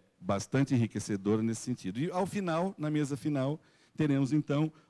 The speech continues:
experiências de negociação coletiva, que foi a nossa primeira ideia. Fazer um, um seminário,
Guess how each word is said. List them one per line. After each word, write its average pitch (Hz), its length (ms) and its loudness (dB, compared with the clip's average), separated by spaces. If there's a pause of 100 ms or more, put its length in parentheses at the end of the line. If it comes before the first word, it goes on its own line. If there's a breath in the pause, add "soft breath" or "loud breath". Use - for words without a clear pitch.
(140)
experiências 170 640 2
de 156 120 -4
negociação 143 500 0
coletiva, 120 500 -2
que - 220 -8
foi 220 320 0
a 214 100 0
nossa 208 300 -2
primeira 226 640 -4
ideia. 113 400 2 (380 soft breath)
Fazer 147 260 0
um, 175 180 0
um 151 140 0
seminário, 151 640 2